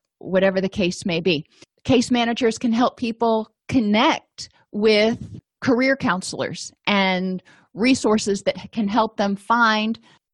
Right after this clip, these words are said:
options. You know, not saying that they're necessarily gonna take those options, but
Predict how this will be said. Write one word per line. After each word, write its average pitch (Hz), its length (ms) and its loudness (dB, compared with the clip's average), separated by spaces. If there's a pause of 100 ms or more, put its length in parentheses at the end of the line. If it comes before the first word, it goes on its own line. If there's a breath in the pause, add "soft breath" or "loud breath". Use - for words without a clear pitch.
options. - 720 -4 (180)
You 196 100 -4
know, 156 180 -2
not 226 240 0
saying 233 260 0
that 202 120 -2
they're 220 100 0
necessarily 208 500 0
gonna 196 140 -4
take 392 260 0
those 180 180 0
options, 190 520 -2 (320 loud breath)
but 254 240 4